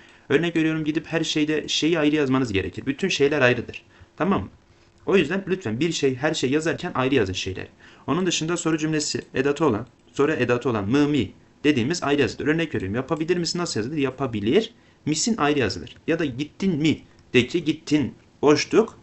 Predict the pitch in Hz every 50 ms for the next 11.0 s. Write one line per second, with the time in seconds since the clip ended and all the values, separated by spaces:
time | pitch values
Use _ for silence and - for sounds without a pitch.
0 | - - 151 196 180 127 - 98 98 - - 117 104 - 104 95 95 110 170 226
1 | - 185 180 170 143 107 92 92 90 - 170 208 214 - - - - - - -
2 | - _ - 156 185 196 180 185 190 190 - - - 131 - 101 90 87 101 127
3 | 127 104 - - - _ _ - - - - - 143 170 196 202 196 - - 131
4 | - - 107 - - 151 160 127 104 - - 123 123 135 151 151 120 113 143 202
5 | 220 - - - - 110 113 127 139 107 92 - - - - - - - - -
6 | - - - 131 139 151 170 180 190 196 196 - - 151 - 143 151 - - -
7 | - 131 123 131 139 156 160 131 135 165 208 226 - - _ - - - - -
8 | 147 160 120 92 - - - - _ - - - - - - 120 135 160 180 185
9 | 180 - 151 131 123 131 127 - 196 190 - 127 127 - - - - 104 101 104
10 | 135 160 139 131 107 85 - 107 - - - 139 151 147 - - 143 143 143 -